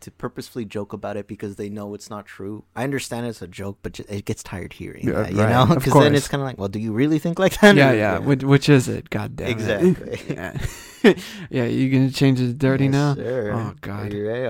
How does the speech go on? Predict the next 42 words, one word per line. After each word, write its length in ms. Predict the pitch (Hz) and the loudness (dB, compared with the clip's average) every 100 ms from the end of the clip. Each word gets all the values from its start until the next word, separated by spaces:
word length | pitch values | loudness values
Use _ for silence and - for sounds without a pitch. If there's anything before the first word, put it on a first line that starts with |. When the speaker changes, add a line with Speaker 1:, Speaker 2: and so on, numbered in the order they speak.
| 110 | -4
Speaker 1:
Okay, 260 | - 123 | -2 0
we 120 | 120 123 | 2 0
are 60 | |
now 200 | 123 123 | 0 -2
in 160 | 123 117 | -4 -2
the 100 | 110 | -4
dirty. 580 | 101 98 117 131 147 113 | -6 -8 -2 0 0 4
Speaker 2:
So 120 | 170 | 8
what 160 | 170 180 | 10 10
happens 380 | 185 180 175 | 8 6 0
if 160 | 156 - | 0 2
I 80 | 156 | 2
choose 280 | 143 160 143 | 2 -2 -2
to 100 | 143 | -6
drink? 360 | 165 170 110 113 | -4 -4 -4 -10
Speaker 1:
Mm-hmm. 100 | 107 - _ _ _ _ _ _ _ | -16 -18 _ _ _ _ _ _ _
You're 80 | - | 2
Speaker 2:
Are 80 | 139 | 6
we 120 | 139 | 6
Speaker 1:
gonna 20 | 131 | 6
Speaker 2:
st-, 140 | - | 4
Speaker 1:
answer, 80 | 147 | 6
Speaker 2:
am 80 | 165 | 8
I 60 | 151 | 8
Speaker 1:
no, 20 | |
Speaker 2:
stuck 300 | - 165 156 | 8 6 8
Speaker 1:
yeah, 60 | |
Speaker 2:
in 60 | 180 | 6
Speaker 1:
you, 40 | 180 | 8
Speaker 2:
dirty, 300 | 196 226 311 | 8 8 6
Speaker 1:
we're 100 | 214 | 4
gonna 120 | 156 180 | 6 8
Speaker 2:
or 60 | |
do 120 | 175 | 12
Speaker 1:
have 80 | 175 | 12
Speaker 2:
I 20 | |
Speaker 1:
to, 60 | 170 | 12
Speaker 2:
win 160 | 175 185 | 10 8
myself 420 | 175 - 175 180 | 6 6 4 8
out 260 | 175 151 | 6 6
of 160 | 131 151 | 2 0
Speaker 1:
we'll, 100 | 127 | 0